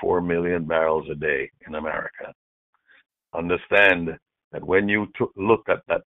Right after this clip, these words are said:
amount of oil being purchased on a daily basis, that's a lot. That's a tremendous amount of money.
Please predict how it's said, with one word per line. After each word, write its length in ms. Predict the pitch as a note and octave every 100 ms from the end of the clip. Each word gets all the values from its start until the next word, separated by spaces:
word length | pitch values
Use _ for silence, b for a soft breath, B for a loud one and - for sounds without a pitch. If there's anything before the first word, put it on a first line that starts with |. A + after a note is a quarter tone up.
| -
amount 440 | F#2 F#2+ F#2+ F#2+
of 100 | D#2+ - -
oil 260 | F#2+ F2+ F2
being 300 | E2 E2 E2
purchased 460 | F#2 E2+ E2 D#2
on 160 | F2 E2
a 60 | D2+
daily 380 | D#2 E2 D#2+ D#2
basis, 500 | D#2+ D#2 - C2+ - b b b _
that's 280 | E2+ - -
a 100 | C#2+
lot. 560 | D2 D#2 D#2 - - - - _ _ _ _ _ _ _ -
That's 260 | E2+ - E2
a 80 | D#2 -
tremendous 760 | D#2 D2 D#2+ F2 E2 D2 C#2 D#2+
amount 440 | D2 D2+ D2 D2
of 80 | -
money. 400 | D2 D2 C#2